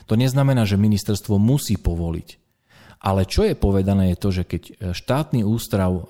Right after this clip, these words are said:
vyjadri nesúhlas s vydaním povolenia, tak ministerstvo nesmie povoliť. To znamená, že tam je aj viazané vlastne ministerstvo s odborným názorom Šukl, čo je, si myslím, že je správny postup, že tak by to aj malo byť.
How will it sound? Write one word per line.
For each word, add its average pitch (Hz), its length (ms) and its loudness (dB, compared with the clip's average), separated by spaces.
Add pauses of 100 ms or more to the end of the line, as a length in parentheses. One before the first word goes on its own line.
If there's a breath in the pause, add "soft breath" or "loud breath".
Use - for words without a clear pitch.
vyjadri 98 400 0
nesúhlas 127 720 0
s 92 80 -4
vydaním 87 480 0
povolenia, 85 640 -2 (360)
tak 98 160 0
ministerstvo 101 960 -2
nesmie 101 480 0
povoliť. 80 680 -8
To 101 80 -4
znamená, 107 360 4
že 101 80 -2
tam 127 200 2
je 123 80 4
aj 113 80 2
viazané 117 440 2
vlastne 104 320 2
ministerstvo 104 560 2 (520 loud breath)
s - 120 -8
odborným 101 480 2
názorom 95 480 2
Šukl, 104 360 -4
čo 110 160 -2
je, 104 80 2
si - 160 -4
myslím, 95 320 0
že 90 160 -2
je - 80 -6
správny 87 360 -2
postup, 82 400 -6
že 80 80 -12
tak 85 160 -4
by 82 80 -4
to 85 160 -4
aj 85 80 -2
malo 80 240 -4
byť. 76 320 -12